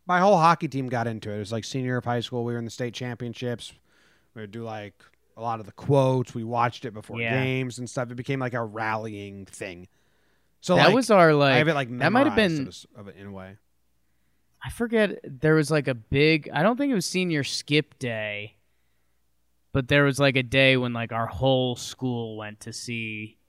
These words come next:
Speaker 2: three hundred, like, during a school day. And it was pretty wild.
Speaker 1: I, I, w-, I saw it on a first date.
Speaker 2: Nice.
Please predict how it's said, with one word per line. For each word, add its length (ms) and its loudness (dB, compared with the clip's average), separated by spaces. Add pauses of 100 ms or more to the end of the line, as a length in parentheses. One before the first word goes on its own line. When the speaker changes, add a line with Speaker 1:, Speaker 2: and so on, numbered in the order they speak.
(120)
Speaker 2:
three 260 -4
hundred, 680 -8 (200)
like, 220 -8 (100)
during 340 -6
a 60 -10
school 420 -10
day. 420 -14 (1600)
And 80 -10
it 40 -6
was 100 -8
pretty 220 -2
wild. 580 -6 (800)
Speaker 1:
I, 1120 2 (680)
I, 220 0
w-, 240 2
I 140 2
saw 180 2
it 60 2
on 120 -2
a 40 -4
first 260 -8
date. 260 -6 (1500)
Speaker 2:
Nice. 600 -8